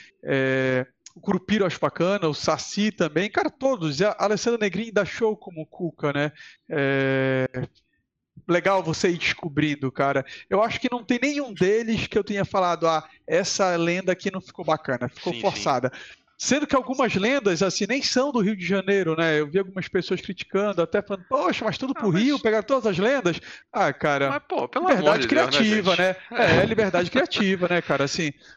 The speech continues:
Speaker 1: o Manaus, ele, pô, tá ali no nome dele, a gente sabe que a lenda do Boto Cor-de-Rosa é uma lenda amazônica, mas,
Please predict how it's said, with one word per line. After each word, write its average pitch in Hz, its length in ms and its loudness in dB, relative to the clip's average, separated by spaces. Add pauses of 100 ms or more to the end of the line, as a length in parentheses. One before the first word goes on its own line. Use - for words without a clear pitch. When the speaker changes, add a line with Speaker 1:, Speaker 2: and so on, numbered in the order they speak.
(100)
Speaker 1:
o 214 80 -6
Manaus, 208 480 2
ele, 262 140 0
pô, 202 200 0
tá 208 120 2
ali 185 160 0
no 208 80 -2
nome 233 220 0
dele, 214 340 2
a 165 60 0
gente 175 200 -4
sabe 220 240 0
que - 80 -2
a 208 40 4
lenda 170 220 -2
do 165 120 -2
Boto 160 260 -4
Cor-de-Rosa 160 800 0 (260)
é 247 60 0
uma 226 140 2
lenda 165 240 0
amazônica, 208 680 -2
mas, 349 460 -4